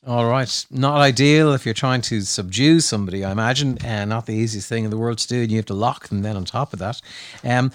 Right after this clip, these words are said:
also, they were a bit prone that you could kinda get out of them in a certain way, couldn't you?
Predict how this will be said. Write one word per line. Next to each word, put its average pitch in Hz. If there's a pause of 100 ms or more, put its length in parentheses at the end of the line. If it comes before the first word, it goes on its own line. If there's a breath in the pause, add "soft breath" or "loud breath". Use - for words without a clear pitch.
(160 loud breath)
also, 233
they 220
were 226
a 208
bit 202
prone 190
that 156
you 165
could 156
kinda 170
get 160
out 165
of 170
them 143
in 123
a 117
certain 110
way, 95
couldn't 151
you? 113